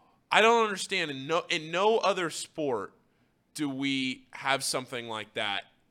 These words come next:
to this extent where, where a pitcher can just go up there and throw a ball at a hundred miles an hour at somebody. I mean, it's the dumbest thing that you, I, it just, I,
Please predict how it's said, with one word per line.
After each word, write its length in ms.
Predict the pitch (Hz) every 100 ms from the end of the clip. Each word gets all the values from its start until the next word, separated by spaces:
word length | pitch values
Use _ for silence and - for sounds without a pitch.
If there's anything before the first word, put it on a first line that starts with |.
| _
to 120 | 175
this 400 | 135 135 226 226
extent 500 | 196 - - 165 113 110
where, 300 | 143 143 123 _ _ _
where 460 | 147 147 147 139 - _ _
a 140 | - 135
pitcher 460 | - 196 196 175
can 200 | 156 151
just 260 | 127 139 -
go 200 | 143 143
up 220 | 139 -
there 360 | 123 107 101 98 _ _ _ _
and 160 | - 127
throw 240 | 160 151
a 40 | 143
ball 300 | 131 123 117
at 60 |
a 40 | 101
hundred 360 | - 151 139
miles 320 | 135 127 113 117
an 100 | 113
hour 300 | 104 98 92
at 100 | -
somebody. 520 | 98 82 71 57 - _ _ _ _ _ -
I 40 |
mean, 120 | 160
it's 180 | 170 170
the 120 | - 131 _
dumbest 480 | 175 170 185 185 -
thing 400 | 160 147 139 131 -
that 200 | 127 120
you, 140 | 127 127 - -
I, 80 | 127 - 131
it 100 | 123
just, 260 | 131 - -
I, 100 | 131